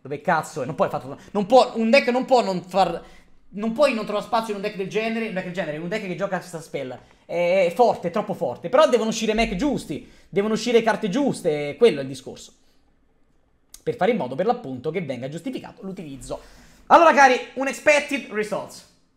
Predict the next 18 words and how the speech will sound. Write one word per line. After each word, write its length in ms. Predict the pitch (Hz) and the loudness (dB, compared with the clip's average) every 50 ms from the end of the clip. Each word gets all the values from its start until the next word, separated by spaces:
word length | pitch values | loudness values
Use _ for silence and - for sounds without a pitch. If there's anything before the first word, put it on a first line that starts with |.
| _ _ _ _ _ _ _ _ _ _ _ _ _ _ _ _ - | _ _ _ _ _ _ _ _ _ _ _ _ _ _ _ _ -2
E 140 | 220 220 | -2 0
questa 320 | 220 262 262 254 247 254 247 | 2 4 2 4 4 4 2
carta, 500 | 240 226 - - 202 170 165 160 156 156 151 | 4 2 2 0 0 2 2 4 2 2 0
questa 200 | - 185 175 185 | 0 0 0 0
carta 200 | 180 - - 135 | 0 -2 -4 -6
è 20 | |
forte, 300 | - - 117 110 - 160 | -8 -8 -10 -8 -6 -4
è 20 | |
inutile 320 | 170 185 175 160 160 160 143 | -4 -4 -4 -2 -2 -2 -2
che 460 | 151 156 147 143 139 139 139 139 131 | 0 -2 -2 -2 -4 -4 -6 -8 -8
ci 140 | 131 - 156 | -8 -6 -6
perdiamo 340 | 131 139 131 131 147 139 139 | -6 -6 -6 -6 -6 -6 -6
in 80 | 165 170 | -4 -4
chiacchiere, 280 | - 156 135 - 151 | -4 -4 -4 -4 -6
questa 180 | 135 - - 151 | -8 -6 -4 -4
carta 180 | 147 135 - | -4 -6 -8
è 40 | 120 | -10
forte. 300 | - - 101 - - _ | -14 -14 -18 -20 -20 _